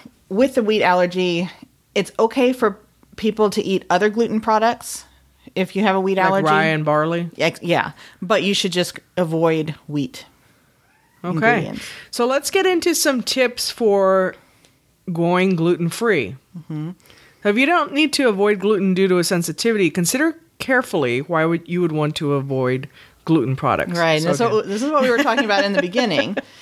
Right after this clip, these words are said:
Speaker 1: And I, and I
Speaker 2: Yeah, I
Speaker 1: didn't
Speaker 2: totally
Speaker 1: realize
Speaker 2: fell on
Speaker 1: it
Speaker 2: that
Speaker 1: either.
Speaker 2: bandwagon, I think.
Speaker 1: Well, and I didn't realize it either. And then I started reading all this. I'm like, "Mm,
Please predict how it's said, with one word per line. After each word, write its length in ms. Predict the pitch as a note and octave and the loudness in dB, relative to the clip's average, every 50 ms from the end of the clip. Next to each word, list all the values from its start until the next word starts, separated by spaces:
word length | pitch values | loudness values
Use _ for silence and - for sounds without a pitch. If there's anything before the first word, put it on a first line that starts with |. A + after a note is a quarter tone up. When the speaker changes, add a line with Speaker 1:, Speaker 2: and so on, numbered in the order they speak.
| - C#4+ A3 | -12 -4 -2
Speaker 1:
And 140 | B3+ C4+ B3+ | -2 -2 0
I, 160 | - - - C4 | -2 -2 0 0
and 160 | C4 B3+ C4+ | 2 2 2
I 60 | C4+ | 0
Speaker 2:
Yeah, 40 | E4 | 2
I 40 | - | 2
Speaker 1:
didn't 160 | B4+ A#4 F#4+ | 0 0 0
Speaker 2:
totally 160 | D#4+ D4+ D4 | 0 0 0
Speaker 1:
realize 260 | C#4+ C#4+ C4+ B3+ A#3+ - | 2 2 2 2 2 2
Speaker 2:
fell 20 | E3 | 0
on 60 | - | 0
Speaker 1:
it 40 | E3+ | 0
Speaker 2:
that 120 | D3+ C#3+ | 0 0
Speaker 1:
either. 240 | C#3+ D3 C#3+ D3 C#3+ | 0 0 0 2 2
Speaker 2:
bandwagon, 400 | D3 D3 C3 - C3+ C3 C#3 C3+ | 2 2 2 2 0 -2 -2 -4
I 100 | C3+ C3+ | -4 -6
think. 340 | - - C#3+ C#3+ C3+ - - _ _ _ _ | -6 -6 -6 -6 -6 -10 -14 _ _ _ _
Speaker 1:
Well, 180 | F#4 F#4 F#4 | -2 0 0
and 120 | - F#4+ G4+ | 0 0 0
I 200 | G#4 G#4+ A4 A4 | 0 0 0 0
didn't 120 | F#4+ F#4 F4 | -2 -2 -2
realize 340 | F4 E4 D#4+ D4+ C4+ B3 | -2 0 0 0 0 0
it 100 | B3 G#3+ | -2 -2
either. 380 | A3 A#3+ C#4+ C#4 B3 F#3+ F3+ F3+ | -2 -2 -2 0 0 2 2 2
And 120 | F#3 F#3+ | 2 0
then 100 | G#3 G#3+ A3+ | 0 0 0
I 80 | A3 | 0
started 380 | A3 - - A3+ G#3+ G#3 F#3+ F#3 | -2 -2 -4 -2 0 0 -2 0
reading 340 | F#3 G3+ B3+ D4 F4+ D#4 B3 | -2 -2 -2 -2 -2 -2 0
all 160 | G#3 F#3+ F#3 | 0 0 2
this. 260 | F3+ F#3 F#3 F#3 - | 2 0 -2 -2 -4
I'm 80 | G#3 F#3+ | -4 -4
like, 140 | F#3+ E3+ - | -4 -4 -6
"Mm, 320 | - - F#3+ F3+ E3 D3+ | -6 -6 -6 -4 -6 -6